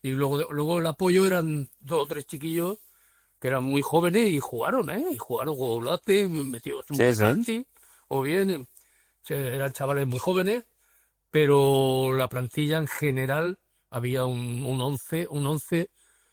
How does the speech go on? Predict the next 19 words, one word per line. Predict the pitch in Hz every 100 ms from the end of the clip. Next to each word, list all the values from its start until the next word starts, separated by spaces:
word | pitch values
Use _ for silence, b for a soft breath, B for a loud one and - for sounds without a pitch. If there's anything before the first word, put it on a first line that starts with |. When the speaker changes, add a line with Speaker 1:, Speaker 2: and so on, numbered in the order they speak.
| _ _ _
Speaker 1:
que | - 139
si | - 143
hubiéramos | 131 165 170
tenido | - 165 160
un | 151
delantero | 147 131 143
centro | 120 147 127 139
que |
metiera | 131 127 135
muchos | 123 127 120
goles, | 127 147 147
como | 127 113 107
Pori | 127 120 113
Rincón, | 147 104 - 170 160 - - _ b b b b
o | 117
como | 110 107 101
Diarte, | 110 156 160 147 131
como | 127 139
esto, | - 190